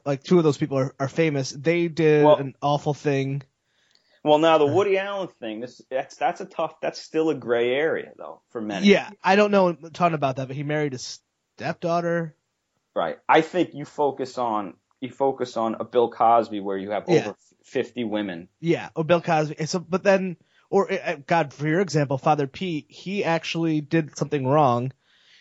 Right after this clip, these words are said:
Speaker 1: You live with the guilt, and then he got rewarded by being in a retirement home for priests. We'll never see a jail cell. So it's almost like these sick, sociopathic people who have these, it's like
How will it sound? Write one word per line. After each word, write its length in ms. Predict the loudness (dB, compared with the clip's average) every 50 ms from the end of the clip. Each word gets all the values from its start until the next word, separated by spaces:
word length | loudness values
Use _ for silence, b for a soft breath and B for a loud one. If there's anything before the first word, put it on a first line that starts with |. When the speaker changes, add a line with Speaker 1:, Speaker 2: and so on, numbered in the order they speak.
| b b b -16
Speaker 1:
You 420 | -12 -6 0 2 4 4 4 4
live 220 | 6 4 4 4
with 100 | 2 -2 -4
the 60 | -6
guilt, 360 | -4 -2 0 0 0 0 0 -2
and 140 | -2 0 2
then 100 | 0 0
he 140 | 0 0 0
got 180 | 0 0 2
rewarded 720 | 2 2 2 2 0 0 4 4 6 6 6 4 4 2
by 220 | 0 0 0 0 -2
being 340 | -4 -4 -4 -4 -4 -4
in 100 | -4 -4
a 60 | -4 -4
retirement 720 | -4 -4 -4 -4 -4 -4 -2 0 0 0 0 -2 -2 -2
home 180 | -2 -2 -2
for 100 | -2 -4
priests. 400 | -6 -6 -4 -4 -4 -4 -4 -6
We'll 100 | -6 -2
never 240 | 0 0 2 2 0
see 220 | 0 0 0 0 0
a 40 | 0
jail 320 | 0 0 0 0 0 -2
cell. 520 | -2 -2 -2 0 0 0 0 0 -2 -4 b b b b b b b b b b b
So 220 | -2 2 4 4 6
it's 180 | 6 4 4 4
almost 380 | 4 4 4 4 4 2 4
like 200 | 2 2 2 0 _
these 540 | _ -4 2 4 4 4 4 2 -2 -4 -4
sick, 400 | -2 0 2 2 2 2 2 _ _ _ -8
sociopathic 1160 | -2 2 4 4 4 4 2 2 2 2 2 2 2 2 0 -2 -4 -4 -4 -10 -20 -20 _
people 580 | -6 -4 -4 -2 0 0 2 2 2 0 0 -2
who 140 | -2 -2 -2
have 200 | -2 -2 -2 -4
these, 300 | -6 -6 -6 -8 -10 b b b b b b b b b b _
it's 120 | -6 -6
like 140 | -4 -4 -6